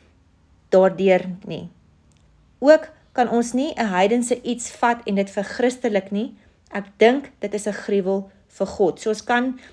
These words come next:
byvoorbeeld nie sê die leë eierdop of die hol chocolate hasie verteenwoordig Jesus se leë graf nie. Ek dink dit maak God naar as ons hom vermeng met heidense afgodediens wat hy haat.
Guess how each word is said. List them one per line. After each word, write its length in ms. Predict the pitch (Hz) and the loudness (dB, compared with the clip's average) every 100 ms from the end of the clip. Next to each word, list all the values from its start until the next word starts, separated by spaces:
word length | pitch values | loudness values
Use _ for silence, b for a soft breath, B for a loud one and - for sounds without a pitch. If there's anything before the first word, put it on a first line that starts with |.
| B | B
byvoorbeeld 440 | 254 269 262 269 | 2 4 4 2
nie 140 | 349 349 | -2 -6
sê 300 | - 277 247 | 0 0 2
die 160 | 226 | 2
leë 320 | 202 196 254 - | 2 2 2 4
eierdop 540 | 226 233 233 208 202 | 4 4 4 0 2
of 140 | 190 | -8
die 120 | - 170 | -2 0
hol 260 | 175 233 | 4 2
chocolate 420 | 240 247 247 226 165 | 2 -2 0 -2 2
hasie 500 | 151 202 - 226 214 B B _ | 2 2 -2 -6 -8 B B _
verteenwoordig 720 | 226 226 233 190 196 214 233 | -4 2 2 6 6 6 2
Jesus 320 | - 180 220 | -2 -2 -4
se 100 | - | -2
leë 240 | 196 170 180 | 0 2 0
graf 400 | - 185 170 - | 0 -4 -4 -6
nie. 240 | 180 220 B B B | -10 -10 B B B
Ek 220 | 240 240 | -8 2
dink 240 | 233 285 - | 4 4 -2
dit 180 | 339 | -2
maak 300 | 220 196 202 | 2 2 2
God 320 | - 233 247 196 | 2 0 0 -2
naar 480 | 175 170 196 285 B B B - | -4 0 2 0 B B B -8
as 200 | 208 - | -8 -4
ons 200 | 220 220 | -4 -2
hom 120 | 208 | -4
vermeng 600 | 214 185 175 190 202 202 B B B | -2 -2 -2 0 -2 -6 B B B
met 180 | 196 196 - | -4 -4 -6
heidense 560 | 160 202 277 294 - - | 2 4 4 0 -2 2
afgodediens 840 | 208 202 226 208 185 185 208 226 b b - | 0 0 0 0 0 -2 -4 -6 b b -6
wat 180 | 175 196 | -2 0
hy 120 | 190 143 | -2 -2
haat. 380 | 156 160 143 | 2 2 2